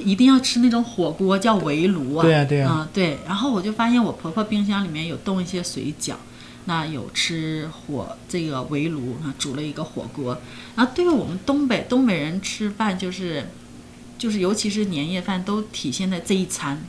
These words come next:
Speaker 1: 所以我们东北的菜很多，从早上就开始做，然后下午两点钟就吃年夜饭了。
Speaker 2: 嗯。
Speaker 1: 那台湾吃饭的时间，第一个不太一样，第二个就是吃饭大部分都是以这个火锅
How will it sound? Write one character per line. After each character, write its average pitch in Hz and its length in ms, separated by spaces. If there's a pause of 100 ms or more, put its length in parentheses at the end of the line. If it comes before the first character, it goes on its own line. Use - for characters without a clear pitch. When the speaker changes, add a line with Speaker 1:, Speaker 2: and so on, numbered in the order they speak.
Speaker 1:
所 214 160
以 - 20
我 208 60
们 165 180
东 226 160
北 208 140
的 - 100
菜 - 220
很 147 220
多， 156 320 (600)
从 214 240
早 - 260
上 170 140
就 202 120
开 180 180
始 147 160
做， 160 260 (120)
然 156 100
后 196 60
下 208 260
午 156 80
两 147 220
点 175 160
钟 151 200
就 151 240 (440)
吃 - 300
年 135 200
夜 131 80
饭 139 200
了。 - 80 (240)
Speaker 2:
嗯。 147 220
Speaker 1:
那 285 60
台 185 240
湾 190 260 (320)
吃 214 180
饭 233 180
的 185 80
时 165 220
间， 165 360 (120)
第 170 160
一 - 20
个 151 120
不 139 180
太 143 180
一 131 180
样， 139 140 (220)
第 208 100
二 208 140
个 175 100
就 185 160
是 170 340 (840)
吃 - 180
饭 208 240
大 214 160
部 190 100
分 180 180
都 165 100
是 196 140
以 156 200
这 170 100
个 180 120
火 - 240
锅 175 380